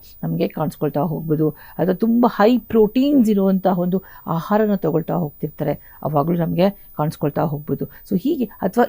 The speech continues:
ಏನಾದರೂ ನಮ್ಮ ಒಂದು ಕಿಡ್ನೀಸ್ ಅವ-, ಏನಾದರೂ ಸಮಸ್ಯೆ ಆಗಿದ್ದಾಗ ಅವಾಗಲೂ ಕಾಣಿಸ್ಕೊಳ್ತಾ ಹೋಗ್ತಿರುತ್ತೆ. ಅಥವಾ ಏನಾದರೂ ನಮಗೆ gastrointestinal ಪ್ರಾಬ್ಲಮ್ ಇದ್ದಾಗ ಅವಾಗೂ. So ಹೀಗೆ ಹಲವಾರು ರೀತಿಗಳ ನಮಗೆ ಕಾಣಿಸ್ಕೊಳ್ತಾ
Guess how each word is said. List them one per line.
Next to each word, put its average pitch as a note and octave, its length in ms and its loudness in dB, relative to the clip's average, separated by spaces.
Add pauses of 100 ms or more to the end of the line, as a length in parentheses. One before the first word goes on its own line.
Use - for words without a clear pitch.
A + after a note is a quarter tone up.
ಏನಾದರೂ G#3+ 460 2
ನಮ್ಮ G3+ 420 2
ಒಂದು G3 500 0 (640)
ಕಿಡ್ನೀಸ್ F#3 380 2
ಅವ-, E3 200 0
ಏನಾದರೂ D#3+ 380 0 (260)
ಸಮಸ್ಯೆ E3 360 2
ಆಗಿದ್ದಾಗ D#3 560 -2 (360)
ಅವಾಗಲೂ D3 360 0
ಕಾಣಿಸ್ಕೊಳ್ತಾ E3+ 480 -4
ಹೋಗ್ತಿರುತ್ತೆ. D#3+ 600 -4 (300)
ಅಥವಾ G3+ 500 0
ಏನಾದರೂ F#3+ 380 4
ನಮಗೆ F#3 220 -2
gastrointestinal F3 720 -2
ಪ್ರಾಬ್ಲಮ್ E3+ 400 0
ಇದ್ದಾಗ E3 200 -6
ಅವಾಗೂ. D3+ 340 -8 (380)
So G#3 60 -2
ಹೀಗೆ B3+ 340 -2 (140)
ಹಲವಾರು A#3+ 640 0
ರೀತಿಗಳ G3 560 0
ನಮಗೆ E3 220 -4
ಕಾಣಿಸ್ಕೊಳ್ತಾ D3+ 540 -4